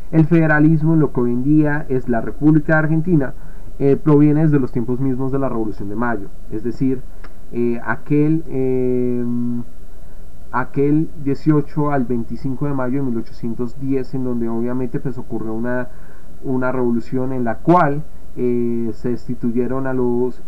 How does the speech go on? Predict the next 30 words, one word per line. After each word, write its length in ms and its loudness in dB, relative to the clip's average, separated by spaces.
oidores 640 2
de 80 2
Buenos 320 0
Aires 420 0
y 120 -2
se 160 0
dio 280 0
todo 160 0
el 100 0
proceso 420 -2
de 60 0
lo 120 -2
que 100 -2
fue, 280 -2
eh, 360 2
el 100 2
proceso 360 -2
de 60 0
independencia 800 -2
de 100 -2
lo 140 -2
que 100 -2
hoy 80 -2
en 100 -4
día 140 0
es 60 -2
la 100 -2
República 380 -4
de 80 -4
Argentina. 480 -2